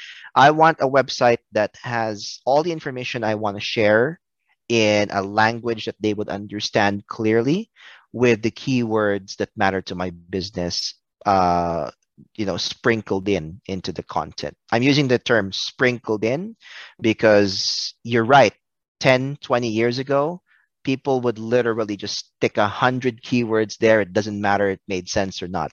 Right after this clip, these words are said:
But no, it doesn't work that way anymore. So for the on page, in terms of content, that's the first thing, right? The second thing you should also take a look at with content, uh, with, with,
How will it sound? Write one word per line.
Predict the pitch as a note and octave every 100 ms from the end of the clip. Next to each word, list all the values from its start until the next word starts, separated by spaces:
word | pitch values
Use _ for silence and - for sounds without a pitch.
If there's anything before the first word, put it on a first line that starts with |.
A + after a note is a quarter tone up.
| -
But | - A#2
no, | D#2+ - _ -
it | - - - A#2
doesn't | A2+ A2+ G#2
work | A2
that | F2 - F2
way | D#2+
anymore. | D2+ D#2+ - - _ - - -
So | - D3 C3 - _
for | D3+
the | D3 D3+
on | B3
page, | - C3+ C3+ B2+
in | B2+
terms | C3 B2+
of | A#2 -
content, | B2+ B2 B2 G#2 G2 _ - - _ _ _ -
that's | C3 -
the | - C#3
first | A#2 - -
thing, | G#2+ D#2+ C2 G2+ _ _ _ -
right? | G2+ A2 - - - -
The | C3
second | F#3+ A#3
thing | A#3+ G#3+
you | F3+
should | E3
also | E3 D#3+
take | D#3 C#3
a | C3+
look | C3 -
at | A#2+ A#2 _
with | A#2 A2 - -
content, | A2+ A2 A2 G#2+ - -
uh, | A2+
with, | C3
with, | C3+